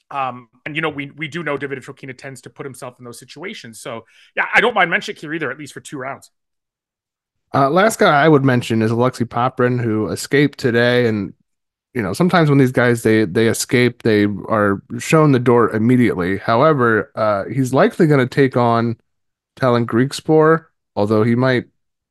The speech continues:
Speaker 2: find himself, uh, upended by Hugo Grenier. We're gonna talk about that match, actually, because he had the, the long week,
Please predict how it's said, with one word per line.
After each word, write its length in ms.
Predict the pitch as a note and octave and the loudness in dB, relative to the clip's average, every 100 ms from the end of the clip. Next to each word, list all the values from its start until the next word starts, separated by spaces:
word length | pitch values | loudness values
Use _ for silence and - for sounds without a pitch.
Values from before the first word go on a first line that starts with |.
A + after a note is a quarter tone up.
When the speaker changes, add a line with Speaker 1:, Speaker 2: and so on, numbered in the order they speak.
| _ _ _ _ _ | _ _ _ _ _
Speaker 2:
find 200 | A#2+ A2 | -2 -2
himself, 580 | G#2+ G#2 A2+ G#2+ - _ | -2 -2 -2 -2 -6 _
uh, 240 | G#2+ F#2+ F#2 | -4 -2 -2
upended 520 | A2 A2 A2+ G#2 G2+ | -4 -2 -2 -2 -4
by 260 | G#2 G2 F#2 | -4 -4 -4
Hugo 320 | - A2+ G#2 | -4 -4 -2
Grenier. 420 | G#2 G2 A2 G#2 | -2 -2 -2 -2
We're 80 | G2+ | -2
gonna 180 | G2 F#2 | -4 -4
talk 200 | G#2 F#2 | -4 -4
about 180 | F2+ F2 | -6 -6
that 140 | E2+ | -6
match, 240 | G2 G2 | -8 -10
actually, 320 | - D#2+ - D#2+ | -12 -8 -8 -8
because 380 | C3+ A2+ G#2 - _ _ _ _ _ _ _ _ _ _ - | -4 -2 -2 -8 _ _ _ _ _ _ _ _ _ _ -2
he 120 | C3 | 0
had 160 | B2 | 2
the, 200 | A2 G#2 - - _ _ | 2 0 -2 -14 _ _
the 80 | - | 0
long 280 | B2 A2 G#2 | 2 4 4
week, 360 | B2+ C3+ - | 4 2 0